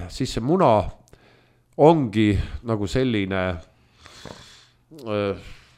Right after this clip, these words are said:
ma näengi isegi lausa muna kujul, kui lõpuni aus olla. Ja sa saad sealt tõmmata välja plasmoosrelva.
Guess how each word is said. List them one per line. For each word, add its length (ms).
ma 120
näengi 360
isegi 200
lausa 220
muna 300
kujul, 400
kui 140
lõpuni 340
aus 340
olla. 300
Ja 80
sa 140
saad 260
sealt 240
tõmmata 540
välja 580
plasmoosrelva. 1700